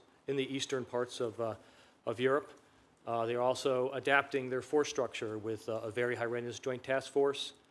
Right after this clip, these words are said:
and standing up what's called nato force integration units to facilitate the flow of reinforcements should that be needed into Eastern Europe. These all come out of the Wales Conference, so it's a head of state level commitment, uh, and nato is moving forward with that.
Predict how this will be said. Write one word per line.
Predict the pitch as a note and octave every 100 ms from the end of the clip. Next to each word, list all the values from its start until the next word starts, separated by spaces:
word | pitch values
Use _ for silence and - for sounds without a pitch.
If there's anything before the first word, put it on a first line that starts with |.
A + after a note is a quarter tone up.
| _ _ _
and | -
standing | - C3+ B2+ B2+
up | B2
what's | A#2 -
called | A#2+ A#2 G#2+
nato | B2 B2 A2+
force | B2+ B2 A#2+
integration | A#2+ D3 D#3 D3 B2+
units | A2+ A2 A2 - -
to | B2+
facilitate | - A#2 C#3+ C3 - A#2+ A2
the | G#2+
flow | - C3+ C3 B2+
of | A2
reinforcements | A#2+ A2+ A#2 A2 A#2 G#2
should | B2
that | A#2+ A2
be | A#2
needed | A#2 B2+ A2+ - - - - - -
into | A#2+ A#2+
Eastern | A#2+ A#2+ G#2+ A2+ A2
Europe. | A2+ A2 G#2 - - _ -
These | D3
all | C#3+ C#3+
come | C#3+
out | C3
of | C3
the | A#2+
Wales | B2 B2+ -
Conference, | B2+ B2+ E3+ -
so | - A#2+
it's | A2+
a | A2+ A2+
head | - C3
of | A#2
state | - C#3 C3+
level | B2+ B2+ C3+
commitment, | C3 C3+ D#3+ - _ _ _ _ _ B2
uh, | A#2 A#2
and | A#2+
nato | B2 B2 B2
is | A#2+
moving | B2 A#2+ A2+
forward | B2+ A2+ A2
with | A2 -
that. | G#2+ G#2